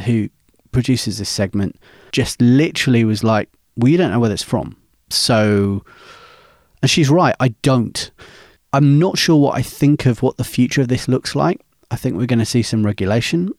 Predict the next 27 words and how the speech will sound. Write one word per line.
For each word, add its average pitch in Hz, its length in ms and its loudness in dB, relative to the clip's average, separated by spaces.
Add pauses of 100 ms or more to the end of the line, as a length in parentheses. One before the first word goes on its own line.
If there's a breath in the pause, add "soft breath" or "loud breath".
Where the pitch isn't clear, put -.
I 104 80 -6
think 110 240 -6
we're 107 100 -4
gonna 104 220 -2
see 113 220 -2
some 95 240 -4 (100)
interesting 107 800 -2
lawsuits, - 800 -4 (520 loud breath)
uh, 110 280 -2
coming 123 340 0
from 98 400 -4 (260)
plagiarism. 123 640 0 (460 loud breath)
And 131 100 0
I 127 60 0
think 151 240 -2
we're 131 120 0
gonna 120 200 2
see 120 540 0 (300)
possibly 117 840 -2 (420)
some 110 560 -2 (600)
pretty 127 800 0
crazy 117 640 0
stuff - 720 -4
if - 200 -10
people 120 320 -2
start 101 460 -2
asking 104 760 -2